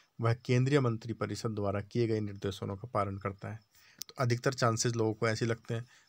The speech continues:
उनकी जो आलोचना होती है राज्यपाल पद की, वो इसीलिए होती है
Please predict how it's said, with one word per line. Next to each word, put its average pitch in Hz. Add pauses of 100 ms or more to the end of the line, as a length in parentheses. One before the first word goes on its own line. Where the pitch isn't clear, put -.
(140)
उनकी 120 (260)
जो 117
आलोचना 120
होती 110
है 104
राज्यपाल 104
पद 101
की, 120
वो 117
इसीलिए 117
होती 107
है 131